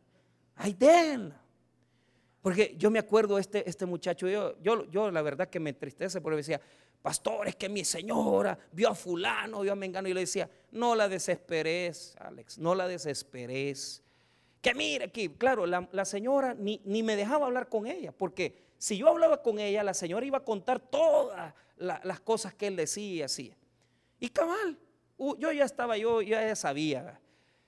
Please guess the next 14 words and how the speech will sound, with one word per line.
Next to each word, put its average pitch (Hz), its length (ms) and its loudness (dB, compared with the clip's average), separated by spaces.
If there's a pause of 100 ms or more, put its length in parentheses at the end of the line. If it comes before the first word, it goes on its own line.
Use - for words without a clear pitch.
(140)
que 175 100 2
algo 196 280 8
iba 170 100 4
a - 80 -2
pasar, 143 360 -4
porque 160 280 -6
la 156 80 0
encerraba 160 640 0
con 160 200 -2
llave, 139 340 -4
hermano, 196 340 -4
en 180 40 -6
la 170 100 -8
casa. - 420 -12